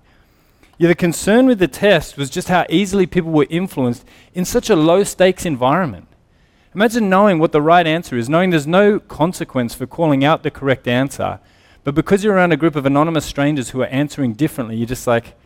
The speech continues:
"I'm just gonna go with that," even though it's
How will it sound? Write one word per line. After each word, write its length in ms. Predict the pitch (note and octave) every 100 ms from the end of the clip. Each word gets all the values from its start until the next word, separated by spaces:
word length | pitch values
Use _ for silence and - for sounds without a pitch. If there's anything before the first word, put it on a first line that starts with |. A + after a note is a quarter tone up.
| _ _ _ -
"I'm 400 | D#3+ E3 E3+ D3
just 160 | C#3+
gonna 160 | - C3
go 180 | B2 A#2+
with 140 | A2+
that," 280 | G#2 E2+ - _ _ _ _ _ _
even 200 | E3 F#3
though 100 | F3+
it's 120 | D#3+